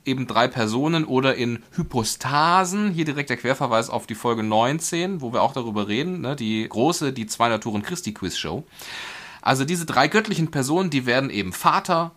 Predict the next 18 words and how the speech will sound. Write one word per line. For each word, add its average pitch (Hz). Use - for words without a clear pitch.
Sohn 143
und 107
Heiliger 117
Geist 127
genannt 147
und 117
damit 127
hat -
man 78
dann 64
ihre 123
Unterscheidung 131
und 247
gleichsam 143
ihre 131
unauflösbare 131
Einheit 113
ausgedrückt. 87